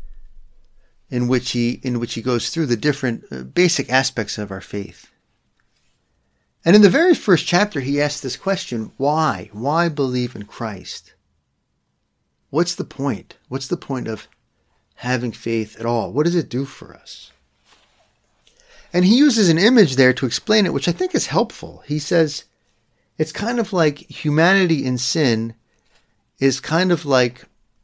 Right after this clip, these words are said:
someone who has fallen off of a raft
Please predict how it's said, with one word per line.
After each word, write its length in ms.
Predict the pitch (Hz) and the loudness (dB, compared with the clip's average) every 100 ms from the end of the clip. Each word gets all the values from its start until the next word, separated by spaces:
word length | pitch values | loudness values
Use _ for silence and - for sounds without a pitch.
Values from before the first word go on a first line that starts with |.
| _ _ - | _ _ -10
someone 460 | - 165 165 156 | -2 0 2 0
who 180 | 131 135 | -2 -2
has 180 | 120 - | -2 -4
fallen 480 | - 147 147 147 127 | 0 2 4 2 0
off 520 | 123 123 120 - - _ _ _ _ _ _ _ | 2 2 2 -12 -20 _ _ _ _ _ _ _
of 340 | 127 117 113 - | 0 2 0 -4
a 100 | 117 | -6
raft 760 | 107 117 120 98 - - - | -2 0 2 0 -6 -18 -18